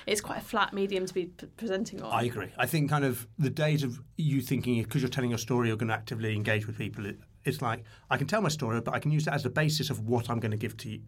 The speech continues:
Speaker 2: to you, the audience. And how do you want to know? How can I help you learn so you can take that away and do stuff? And let's make it into a conversation. I think it's really interesting changing the framing of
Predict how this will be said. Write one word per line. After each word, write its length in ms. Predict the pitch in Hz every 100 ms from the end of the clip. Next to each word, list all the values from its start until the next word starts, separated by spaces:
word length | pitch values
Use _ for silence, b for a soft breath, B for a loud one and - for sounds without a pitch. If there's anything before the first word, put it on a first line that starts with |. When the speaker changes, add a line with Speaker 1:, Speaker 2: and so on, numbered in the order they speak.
| -
Speaker 2:
to 100 | -
you, 220 | 113 120 110
the 160 | 107
audience. 480 | 104 101 101 92 - B B B
And 140 | 127 120
how 400 | - 151 139 131
do 100 | 127
you 60 |
want 160 | 123 113
to 60 | 117
know? 280 | 107 107 107 - -
How 200 | 147 151
can 120 | 151
I 60 | 127
help 340 | 120 139 -
you 120 | 127
learn 340 | 120 135 120 110
so 120 | 123
you 120 | 110
can 100 | 110
take 200 | 110 110
that 100 | 101
away 100 | 104
and 100 | 101
do 140 | 98 92
stuff? 300 | - - - B
And 100 | 214
let's 200 | 139 -
make 360 | 151 165 160 139
it 40 |
into 180 | 110 104
a 20 |
conversation. 640 | - 101 95 101 - 113 B B
I 80 | 143
think 140 | 139 147
it's 80 |
really 140 | 147 147
interesting 320 | 131 123 123
changing 400 | - 143 131 127
the 80 | 113
framing 340 | 135 123 117
of 140 | 110